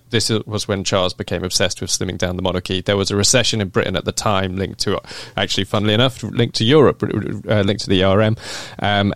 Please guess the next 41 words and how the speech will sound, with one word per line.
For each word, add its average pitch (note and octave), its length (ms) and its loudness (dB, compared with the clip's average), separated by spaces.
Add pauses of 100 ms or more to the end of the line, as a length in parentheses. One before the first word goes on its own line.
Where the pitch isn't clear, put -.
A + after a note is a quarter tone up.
(120)
and A2 420 2
Charles A2+ 340 4
wanted G#2 260 2
to, - 180 -2
Charles A2+ 260 2
felt G#2+ 380 0
that G#2 120 4
it - 100 0
looked G2+ 300 0
really G2+ 200 4
bad F#2+ 460 0
to F#2+ 180 0
have G#2 180 0
all G2 80 2
these F2+ 180 0
royals F2+ 320 2
on F2 60 -4
the F2+ 60 -2
Buckingham F#2 400 -2
Palace F2+ 220 0
balcony, F2+ 580 -2
um, F2+ 340 0
every F#2 320 -2
year, F2 320 2
and - 80 0
it - 80 -6
looked G2+ 180 0
like G2+ 140 0
they F#2+ 140 2
were F#2 80 4
living G2 300 0
in F#2 100 0
the F#2 80 2
lap F#2 180 -2
of F#2+ 140 -2
luxury A2+ 420 2
while F#2+ 220 2
ordinary F#2 300 0
people - 260 -2
were F#2+ 80 -2
suffering. - 500 -2